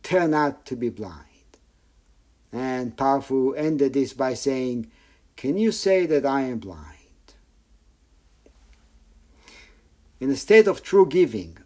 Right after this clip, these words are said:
there are no gaps, and there is no place for contemplations or comparisons. True giving is free of contractual transactions, and there is only the action with nobody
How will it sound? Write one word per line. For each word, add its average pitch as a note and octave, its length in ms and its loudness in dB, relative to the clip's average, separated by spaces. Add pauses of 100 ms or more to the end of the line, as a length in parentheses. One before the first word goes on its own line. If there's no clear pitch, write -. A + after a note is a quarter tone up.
there E3+ 180 2
are F#3 240 6
no E3+ 220 2
gaps, - 680 -8
and D3 180 -2
there E3 220 4
is G3+ 240 4
no G#3+ 220 8
place D#3+ 640 -2
for D#3+ 260 -2
contemplations D3 1300 -4
or D3+ 260 2
comparisons. - 1160 -6 (1000)
True A3+ 240 4
giving F#3 400 4
is C3+ 180 -6
free A3+ 400 2
of C3+ 320 -4
contractual C#3 920 -2
transactions, - 1120 -4 (560)
and D#3 220 -2
there F3+ 120 2
is D#3+ 120 2
only A3+ 420 8
the E3+ 180 4
action A#2 680 2
with C#3 240 0
nobody F3+ 720 4